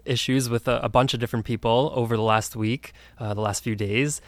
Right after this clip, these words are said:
And, um, I got some really interesting perspectives. A, a bunch of people wrote to us and said some really interesting things. And I also personally was just thinking about it a lot.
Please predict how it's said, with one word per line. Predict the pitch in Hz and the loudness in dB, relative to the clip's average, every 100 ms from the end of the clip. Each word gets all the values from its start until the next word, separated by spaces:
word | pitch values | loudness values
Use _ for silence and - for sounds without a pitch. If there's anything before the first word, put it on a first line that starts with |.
| - - - | -20 -18 -2
And, | 127 120 120 120 | 2 4 2 2
um, | 120 117 117 123 | 4 4 4 2
I | 131 | 2
got | 151 | 0
some | - | 2
really | 127 135 | 2 2
interesting | 127 127 - 123 117 117 | 2 -2 -2 0 0 0
perspectives. | - 117 - 104 - 147 185 202 - - | -2 -2 -2 -2 2 2 2 -4 -12 -4
A, | 143 | -2
a | 143 | 4
bunch | 143 135 | 6 4
of | |
people | 143 131 117 | 2 2 4
wrote | 117 131 - | 6 6 4
to | - 131 | -2 4
us | 135 160 | 4 4
and | 120 117 | -2 0
said | 123 | -2
some | - | 0
really | 117 120 | 0 0
interesting | 123 123 123 117 | 0 -2 -2 -2
things. | - 117 143 | -2 0 4
And | 151 | 6
I | 175 | 6
also | 208 208 | 6 4
personally | - 196 - 131 | 4 4 4 4
was | 120 | 2
just | 123 | 0
thinking | - 151 160 | 2 2 2
about | 110 107 | 2 2
it | 107 | 2
a | |
lot. | 107 107 104 | 4 4 2